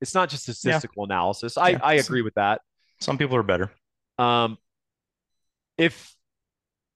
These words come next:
Speaker 1: if you feel like you've got something up your sleeve, it's just a different motivation to go for it for two,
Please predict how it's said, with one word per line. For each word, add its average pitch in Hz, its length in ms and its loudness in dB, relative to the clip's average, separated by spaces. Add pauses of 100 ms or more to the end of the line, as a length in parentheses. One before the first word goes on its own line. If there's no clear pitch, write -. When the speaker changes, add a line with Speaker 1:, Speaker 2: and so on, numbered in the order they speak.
(140)
Speaker 1:
if 151 180 0
you 294 120 4
feel 214 260 2
like 180 260 6
you've 143 140 -6
got 143 260 2
something 135 320 -2
up 120 140 -2
your 104 100 -6
sleeve, 123 640 -4 (2500)
it's 143 140 -6
just 165 200 -2
a 160 40 2
different 143 380 0 (1800)
motivation 135 640 0
to 117 60 -2
go 120 140 2
for 110 200 -2
it - 80 -12
for 98 100 -14
two, 92 280 -8